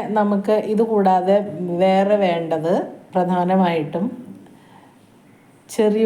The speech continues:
ഉള്ളിയാണ്. അപ്പോൾ, ഏ, എന്ത്, എന്തുമാത്രം ചിക്കൻ എടുത്തിട്ടുണ്ടോ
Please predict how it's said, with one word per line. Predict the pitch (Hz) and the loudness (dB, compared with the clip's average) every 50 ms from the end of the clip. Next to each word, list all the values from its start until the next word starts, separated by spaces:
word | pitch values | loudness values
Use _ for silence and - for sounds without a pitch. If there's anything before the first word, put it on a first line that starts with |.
| 208 | 2
ഉള്ളിയാണ്. | 190 185 175 175 165 156 143 135 - - - - - - - - - - - - - 190 | 2 2 2 0 0 0 -4 -6 -8 -12 -18 -20 -20 -20 -20 -20 -20 -20 -16 -6 -4 -4
അപ്പോൾ, | 190 190 202 208 214 214 - - - 180 190 | -2 0 0 0 0 0 -4 -8 -6 -2 0
ഏ, | 190 185 190 190 190 185 - 190 | 2 2 2 2 2 0 0 0
എന്ത്, | 196 190 196 202 185 196 208 | -2 -2 -2 -4 -2 0 0
എന്തുമാത്രം | 202 202 208 208 214 214 214 208 233 247 240 - | 2 2 2 2 2 0 0 0 0 -2 -2 -2
ചിക്കൻ | - - - 220 208 208 202 | -6 -4 -2 0 0 2 0
എടുത്തിട്ടുണ്ടോ | 190 190 - 180 175 185 180 180 185 | 0 0 -2 -6 -6 -6 -2 0 2